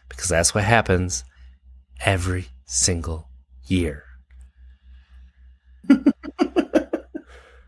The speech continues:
So buy me some Culver's custard, don't say a word, and don't talk to me for three <coughs> weeks.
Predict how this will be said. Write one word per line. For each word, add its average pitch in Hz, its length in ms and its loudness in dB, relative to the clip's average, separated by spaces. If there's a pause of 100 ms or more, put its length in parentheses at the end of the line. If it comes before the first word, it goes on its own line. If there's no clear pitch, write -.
(120)
So - 240 0
buy 101 280 6
me 143 100 2
some 147 180 -4
Culver's 165 380 2
custard, 107 640 0 (560)
don't 107 260 4
say 143 200 2
a 151 80 4
word, 101 500 2 (2000)
and 101 140 -4
don't 104 180 0
talk 107 260 0
to - 80 -6
me 101 100 -2
for 92 80 -4
three 87 480 4
<coughs> - 0 -
weeks. - 400 -8